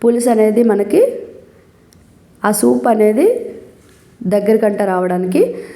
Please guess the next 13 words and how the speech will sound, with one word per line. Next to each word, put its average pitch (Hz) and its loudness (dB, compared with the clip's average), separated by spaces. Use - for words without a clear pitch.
కొంచెం 240 2
కొత్తిమీర, 240 2
కరివేపాకు 214 0
వేసుకొని 208 0
ఫ్రై 202 2
చేసుకోవాలి. 180 0
ముందుగా 240 4
రెడీ 233 0
చేసి 240 2
పెట్టుకున్న 226 0
బోన్ 220 2
సూప్తో 226 0
సహా 214 0